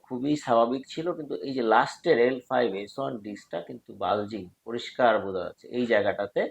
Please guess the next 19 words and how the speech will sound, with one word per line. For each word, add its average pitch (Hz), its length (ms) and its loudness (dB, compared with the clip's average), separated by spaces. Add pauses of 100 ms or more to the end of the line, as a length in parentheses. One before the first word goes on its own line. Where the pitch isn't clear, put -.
(480)
আহ, 95 380 -2
আমি 98 200 -6
বলবো 107 300 -4
এবং 131 220 2
আপনাদেরকে 104 460 -2
আলাদাভাবে 101 540 0
এক্স-রেটা 98 400 -8
আমি 92 160 -6
দেখাবো, 98 420 0 (460)
স্ক্রিনে 120 380 0
আপনারা 101 320 0
দেখবেন 98 400 -8
যে 123 100 -10
আসলে 95 280 -10
কোথায় 120 380 0
প্রবলেমটা 90 460 -6
হচ্ছে। - 300 -20 (560)
এই 220 240 4 (140)
যে 190 160 6